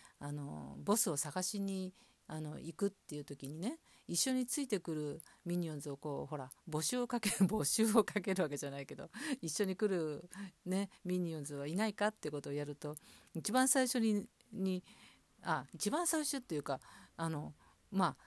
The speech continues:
手を挙げたのってボブしかいなかったような気がするんですけど、ボブが出てきてね、「一緒に行きたい、一緒に行きたい、一緒に行きたい」っていう、言うんですよね。あの時の、えー、なんだろう、あの、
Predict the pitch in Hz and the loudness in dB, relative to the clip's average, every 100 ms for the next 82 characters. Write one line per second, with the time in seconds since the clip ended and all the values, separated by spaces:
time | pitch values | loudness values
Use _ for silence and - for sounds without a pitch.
0 | - 311 381 262 170 160 160 156 165 147 | -2 6 8 8 8 4 2 -2 -2 -2
1 | 160 208 - - - 165 202 - - - | 4 4 4 2 4 4 2 0 -4 0
2 | 185 160 - 170 - 185 - 156 - 156 | 0 0 0 0 0 0 0 -2 -4 -6
3 | 151 - 269 320 247 175 190 175 151 160 | -6 -8 -6 -2 -2 2 2 4 2 0
4 | 160 147 - 160 185 180 - 220 214 - | -2 -4 -6 -4 -2 0 4 4 4 0
5 | 220 202 240 226 214 247 226 - 214 214 | -2 0 4 4 4 2 2 2 0 0
6 | 214 196 - 175 165 185 - - 185 190 | 0 0 -2 -4 -4 -6 -12 -6 0 2
7 | 165 151 151 170 185 - - - - _ | 0 -2 -4 -2 -2 -6 -20 -20 -20 _
8 | _ _ - 208 285 330 240 202 214 190 | _ _ -4 0 2 0 2 4 4 4
9 | 147 - - - - _ 175 170 165 160 | 0 -10 -20 -20 -20 _ -4 -2 -2 -6
10 | 156 151 151 151 143 185 208 160 143 - | -6 -8 -8 -8 -4 -2 0 -2 -6 -10
11 | - _ _ - 165 156 147 - | -18 _ _ -8 -6 -6 -8 -10